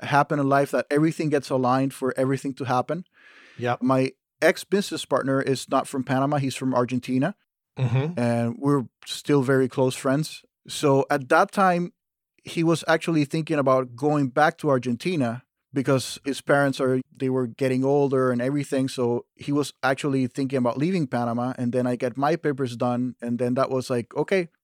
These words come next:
Speaker 1: let's just go our separate ways and just close the business there." And my wife, she's from Colombia,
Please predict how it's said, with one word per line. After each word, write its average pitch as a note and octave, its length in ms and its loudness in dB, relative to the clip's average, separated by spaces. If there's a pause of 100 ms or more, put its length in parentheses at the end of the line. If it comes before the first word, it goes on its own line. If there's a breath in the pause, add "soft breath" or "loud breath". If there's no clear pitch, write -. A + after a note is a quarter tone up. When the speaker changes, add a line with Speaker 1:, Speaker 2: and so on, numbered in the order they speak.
(120)
Speaker 1:
let's C3+ 180 -2
just C#3+ 360 -2 (180)
go C3+ 120 2
our C#3 120 6
separate D#3 380 -2
ways D3+ 580 0
and A2 480 -6 (320)
just B2 180 -14 (160)
close C#3+ 360 0
the A#2+ 100 -14
business C#3+ 400 -2
there." B2 300 -2 (180)
And C3+ 680 2 (140)
my F3 300 4
wife, D3+ 360 4
she's C#3+ 240 -10
from C3 220 -4
Colombia, B2+ 580 0